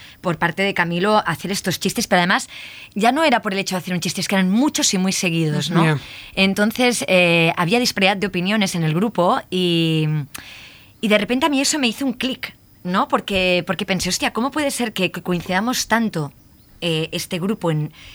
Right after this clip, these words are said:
Speaker 1: en el humor y en la manera de pensar y que de repente aquí haya como una distancia tan heavy, ¿no?". Y entonces luego, eh, me pasó a, a mí que, que había un chiste en la obra,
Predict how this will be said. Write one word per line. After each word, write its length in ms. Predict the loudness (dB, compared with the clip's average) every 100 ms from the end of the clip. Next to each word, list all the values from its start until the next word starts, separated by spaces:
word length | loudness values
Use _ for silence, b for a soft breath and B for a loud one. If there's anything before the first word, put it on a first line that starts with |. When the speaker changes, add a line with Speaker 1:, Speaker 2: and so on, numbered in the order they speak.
| B
Speaker 1:
en 100 | -2
el 140 | 0
humor 280 | 2 2 2
y 40 | 2
en 80 |
la 60 | 0
manera 200 | 2 2
de 80 | 2
pensar 380 | 0 -2 -2 -2
y 20 |
que 100 | 0
de 60 |
repente 360 | 0 -2 -2 -2
aquí 200 | -2 0
haya 240 | 2 2
como 380 | 0 0 0 -2 B B B
una 160 | -2 0
distancia 400 | 0 -2 -4 -2
tan 200 | -2 -2
heavy, 360 | 0 0 0 -2
¿no?". 200 | -4 -6 B B B B B B B
Y 80 | 2
entonces 380 | 2 0 -2 0
luego, 500 | 2 2 4 2 2
eh, 840 | 0 2 4 4 4 2 2 0 -2 -10 _ -20 -20 -20 _
me 200 | 0 2
pasó 320 | 2 -2 0 0
a, 360 | 0 0 -4 -4
a 120 | -2
mí 300 | 0 2 2
que, 180 | 0 -4
que 220 | -2 -2
había 220 | -2 0 0
un 120 | 0
chiste 380 | -2 -2 -2 0
en 100 | 2
la 120 | 4
obra, 360 | 4 2 0